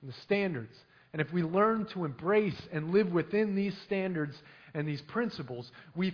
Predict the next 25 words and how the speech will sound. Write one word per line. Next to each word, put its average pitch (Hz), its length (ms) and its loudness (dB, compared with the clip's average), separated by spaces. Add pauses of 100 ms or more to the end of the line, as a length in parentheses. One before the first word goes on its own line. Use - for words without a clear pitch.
find 196 320 4
that 165 160 4
the 160 60 2
life 190 320 6 (100)
that 160 120 0
he's 156 220 -4
destined 185 580 0
for 175 180 -6
us, 165 180 4 (100)
his 165 200 -2 (100)
family, 180 400 -2 (240)
is 151 100 -8
a 143 60 -8
beautiful 165 400 -4
life. 170 280 4 (120)
But 160 140 -4
when 151 120 -6
we 160 120 -2
begin 160 460 -2
to 160 60 -4
live 156 220 0
outside 220 540 4
of 170 140 2
those 160 240 0
standards, 160 540 -4